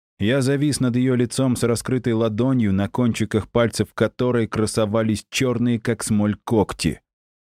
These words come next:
Альбина зажмурилась, готовясь к удару, но вместо того, чтобы опустить ладонь, я схватил ее за зеленую эмблему и со всей силы, не особо заботясь об аккуратности, выдернул ее вместе с тканью.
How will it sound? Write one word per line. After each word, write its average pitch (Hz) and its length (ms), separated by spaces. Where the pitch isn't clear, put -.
Альбина 101 400
зажмурилась, 98 640
готовясь 95 460
к - 100
удару, 120 500
но 104 160
вместо 101 380
того, 98 240
чтобы 95 260
опустить 98 460
ладонь, 98 600
я 117 220
схватил 110 560
ее 98 140
за 92 140
зеленую 101 560
эмблему 113 580
и 127 100
со 104 200
всей 113 260
силы, 110 420
не 92 180
особо 104 380
заботясь 98 540
об 92 100
аккуратности, 107 800
выдернул 90 720
ее 98 500
вместе 92 640
с - 80
тканью. 80 680